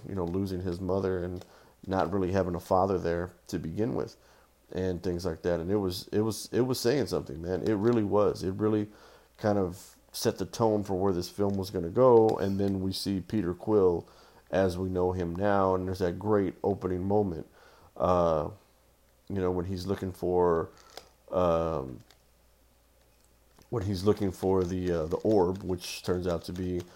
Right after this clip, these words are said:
one of the six Infinity Stones. And that's a great moment in and itself. And, uh, it's a cool little moment that, you know, that iconic moment from the movie when he said, "There's another name you might know me by.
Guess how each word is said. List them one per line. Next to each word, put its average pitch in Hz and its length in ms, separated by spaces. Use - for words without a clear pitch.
one 92 160
of 87 60
the 87 80
six 95 320
Infinity 92 400
Stones. 78 440
And 85 580
that's 123 240
a 139 40
great 113 260
moment 104 380
in 98 120
and 90 180
itself. - 640
And, 90 460
uh, 85 420
it's - 100
a - 40
cool 135 200
little 123 200
moment 110 440
that, 98 280
you 110 160
know, 90 320
that 98 380
iconic 104 520
moment 104 320
from 104 180
the 95 80
movie 98 380
when 92 260
he 95 160
said, 92 380
"There's 98 160
another 113 240
name 120 180
you 113 80
might 113 140
know 123 160
me 113 80
by. 90 220